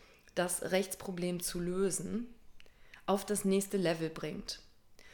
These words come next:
Dass du etwas Neuartiges, Andersartiges mitnehmen kannst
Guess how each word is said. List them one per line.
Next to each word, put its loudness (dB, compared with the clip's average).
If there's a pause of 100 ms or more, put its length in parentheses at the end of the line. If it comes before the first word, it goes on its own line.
(120)
Dass -4
du 2
etwas 0
Neuartiges, 0
Andersartiges -2
mitnehmen 0
kannst -4